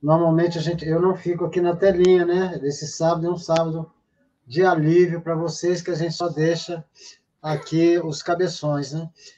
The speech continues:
Mas hoje, como já dissemos antes, né, a gente teve a necessidade de estar aqui com vocês. Então, tenham um pouquinho de paciência conosco,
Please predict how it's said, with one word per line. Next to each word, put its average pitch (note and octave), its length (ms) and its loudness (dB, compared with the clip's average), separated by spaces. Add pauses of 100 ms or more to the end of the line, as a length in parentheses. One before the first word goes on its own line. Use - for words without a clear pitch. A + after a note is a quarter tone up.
(220)
Mas F#3+ 280 2
hoje, G3 580 0
como D#3+ 200 -6
já D#3 120 -4
dissemos D#3+ 500 -6
antes, G3 280 -2
né, F3+ 420 -6
a C#3 80 -10
gente D#3 320 -8
teve E3 240 -4
a E3 60 -2
necessidade D#3 920 -4 (880)
de D3 680 -2
estar D#3+ 380 -2
aqui D3+ 240 -6
com E3 160 -6
vocês. C3 500 -10
Então, D#3+ 300 -4
tenham G#3+ 220 0
um G#3 40 -8
pouquinho F#3+ 300 -4
de F3+ 100 -12
paciência D#3 540 -6
conosco, D3+ 680 -6